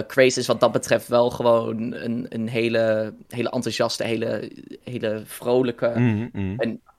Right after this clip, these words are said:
Speaker 1: eigenlijk continu optimistische caster. En dat zijn nog steeds kernwaarden die heel erg dicht bij mij zitten. Dus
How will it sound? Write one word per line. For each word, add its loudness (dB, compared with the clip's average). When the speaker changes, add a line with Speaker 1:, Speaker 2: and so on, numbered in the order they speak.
Speaker 1:
eigenlijk -2
continu 0
optimistische 0
caster. 4
En -4
dat 8
zijn 4
nog 2
steeds 4
kernwaarden 4
die -2
heel 6
erg -2
dicht -2
bij 2
mij 4
zitten. -6
Dus -8